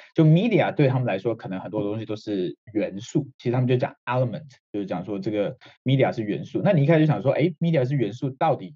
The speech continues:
是什么意思？就是他，他，他是用了这个过去的想法，然后进一步的衍生，就说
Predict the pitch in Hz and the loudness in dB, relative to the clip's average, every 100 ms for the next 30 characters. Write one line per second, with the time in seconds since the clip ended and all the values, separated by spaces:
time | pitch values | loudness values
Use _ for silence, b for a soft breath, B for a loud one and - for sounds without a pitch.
0 | _ - 107 - 87 85 110 92 - _ | _ -16 -14 -10 -8 -8 -8 -10 -16 _
1 | B B - 151 147 131 127 - - - | B B 4 4 4 0 0 -2 -8 -10
2 | 139 143 147 - 185 202 196 185 131 143 | -2 -2 -2 -2 -4 -2 0 2 2 2
3 | 143 117 - _ 190 139 - 151 104 - | 2 0 -2 _ -2 -2 -4 -4 -6 -8
4 | 101 131 - - _ _ - 123 165 147 | -10 -8 -8 -10 _ _ -10 -2 -2 -2
5 | 196 147 127 156 123 107 104 92 - 117 | -2 -2 -2 -2 -2 -2 -6 -10 -8 -6
6 | 110 123 - _ 123 120 117 113 | -6 -8 -12 _ -6 0 2 2